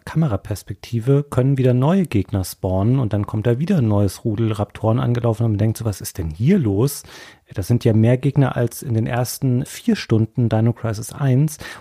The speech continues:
und man kann die aber immer noch alle erledigen, weil man hat eine Schrotflinte und man hat hundert Schuss dabei.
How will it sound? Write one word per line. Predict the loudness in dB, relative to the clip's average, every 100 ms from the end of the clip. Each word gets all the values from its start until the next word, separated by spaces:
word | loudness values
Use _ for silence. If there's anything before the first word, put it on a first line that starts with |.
| -2
und | 0
man | 2
kann | 2
die | 2
aber | 2 2
immer | 4 2
noch | 2
alle | -2 0
erledigen, | 0 0 0 2 2 2
weil | 4
man | 4 2
hat | -4 -8 -2
eine | -2
Schrotflinte | -2 -6 -8 -8 0 0 0 -4 -6 -20
und | -2
man | 0
hat | 0 2
hundert | 4 4 2
Schuss | -2 -4 -2
dabei. | -2 -2 -6 -12